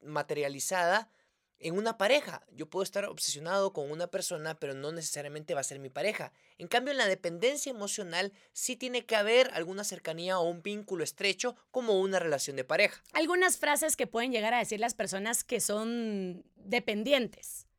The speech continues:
Speaker 2: "Mi existencia no tiene sentido sin esta persona. Vivo por él y para él. Ella lo es todo para mí. Él es lo más importante de mi vida.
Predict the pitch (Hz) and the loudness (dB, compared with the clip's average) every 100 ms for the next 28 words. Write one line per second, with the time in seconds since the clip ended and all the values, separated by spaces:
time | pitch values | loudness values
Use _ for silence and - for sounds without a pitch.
0 | _ _ - 247 285 - 269 - 302 311 | _ _ -6 2 2 2 -4 -4 -2 0
1 | 311 302 285 277 277 - 220 220 320 311 | 0 0 -2 -4 -4 -2 -4 -2 0 2
2 | 220 165 _ _ _ - 233 214 202 202 | 0 -6 _ _ _ -4 -2 -2 -2 -4
3 | 180 170 165 156 - _ _ _ _ 202 | -6 -8 -8 -10 -20 _ _ _ _ -2
4 | 196 349 370 370 226 233 302 339 _ _ | 6 8 8 4 2 4 4 2 _ _
5 | 277 202 - 294 302 226 214 240 185 _ | -8 -8 -2 0 2 2 2 0 0 _
6 | _ _ _ _ _ _ _ 269 330 269 | _ _ _ _ _ _ _ 8 8 6
7 | 330 330 262 247 247 254 285 - _ _ | 4 4 2 2 2 2 0 -4 _ _
8 | 320 330 320 294 - 214 190 233 294 208 | 6 6 6 0 0 -2 0 0 0 -2
9 | _ _ _ _ _ _ - 277 302 302 | _ _ _ _ _ _ 0 2 4 4
10 | 285 277 269 277 - 302 294 - 220 214 | 4 -2 0 0 0 0 -2 -4 -6 -4
11 | 196 - - 285 285 294 262 254 214 196 | -6 -8 0 2 2 0 0 0 0 -2
12 | 262 233 185 | 0 -2 -4